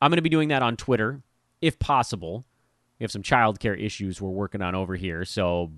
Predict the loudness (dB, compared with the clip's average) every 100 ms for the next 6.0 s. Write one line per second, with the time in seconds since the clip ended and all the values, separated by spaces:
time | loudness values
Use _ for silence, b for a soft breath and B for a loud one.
0 | _ -4 -4 0 4 6 6 4 4 2
1 | -2 -2 -2 -4 -6 -4 2 4 6 6
2 | 6 2 B B B -2 2 4 4 4
3 | 2 2 0 -4 -2 -4 -4 -2 -2 -2
4 | b b 4 8 8 8 6 4 4 4
5 | 6 4 2 0 -2 2 2 2 -2